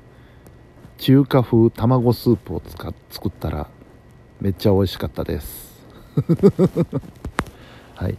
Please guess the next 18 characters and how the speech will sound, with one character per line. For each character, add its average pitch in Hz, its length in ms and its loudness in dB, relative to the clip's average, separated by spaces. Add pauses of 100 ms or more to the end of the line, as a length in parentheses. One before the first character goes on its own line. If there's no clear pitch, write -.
そ - 220 -4
ん 98 80 0
な 95 100 0
今 85 100 -8
日 - 100 -6
は 87 200 0
一 - 240 -8
日 90 260 -6
で 85 140 -4
し - 80 -14
た。 - 240 -6 (320)
残 95 260 0
り 92 80 0
二 98 160 0
十 92 220 0
秒 87 220 0
で 92 180 -2
す。 - 320 -14